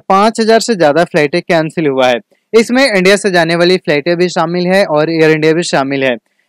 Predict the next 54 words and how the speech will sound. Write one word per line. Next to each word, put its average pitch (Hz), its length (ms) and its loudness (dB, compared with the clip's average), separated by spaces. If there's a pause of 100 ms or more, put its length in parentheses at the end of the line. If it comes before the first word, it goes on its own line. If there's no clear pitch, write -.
(100)
अगर 196 200 2
आपने 233 260 2
भी 254 160 2
एयर 180 120 4
इंडिया 185 200 2
की 190 140 -4
इंटरनेशनल 170 600 -6
फ्लाइट 151 300 -6
की 175 120 -8
टिकट 160 280 -8
की 175 120 -6
अगर 147 220 -4
बुकिंग 143 360 -6
की 180 140 -2
है 151 220 0
तो - 360 -12
फिर 233 160 -2
इस 226 160 -4
वीडियो 160 240 -4
को 170 120 -6
आखिरी 156 380 -4
तक 165 260 -6
देखते 165 400 -2
रहें। 131 180 0 (480)
ऐसा 208 240 2
ना 247 80 0
कि 226 120 0
एयरपोर्ट 196 340 0
जाने 180 220 -2
के 180 120 -6
बाद 165 220 0
में 180 100 -2
आपको 165 220 -6
पता 147 240 -8
चले 175 200 -6
कि 185 120 -6
फ्लाइटें 147 340 -6
कैंसिल 147 460 -4
है 196 100 -2
और 147 260 -6
आपको 156 260 -6
घर 156 200 -8
लौटना 156 400 -2
पड़े। 120 260 -4 (560)
फ्लाइट 226 220 4
अगर 262 180 4
कैंसिल 220 380 0
हो 220 60 4
जाए 220 120 2
तो 220 140 -2
फिर 185 140 -6
क्या 165 200 0
करना 170 380 -2
होगा 185 400 2